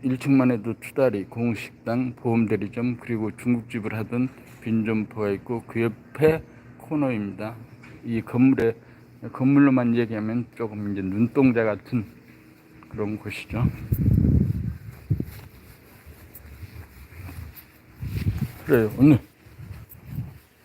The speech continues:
음, 이야기가 진행되면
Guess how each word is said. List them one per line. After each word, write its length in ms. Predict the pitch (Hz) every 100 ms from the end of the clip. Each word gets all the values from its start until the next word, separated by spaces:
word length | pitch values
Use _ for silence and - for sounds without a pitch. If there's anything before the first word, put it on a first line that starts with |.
| _ - - - - - - -
음, 340 | 113 107 104 104 - - - - - - - - - - - - - - - - - - - - - - - - - - - - - -
이야기가 460 | 123 117 110 110
진행되면 1040 | 104 - 113 110 101 113 113 113 123 -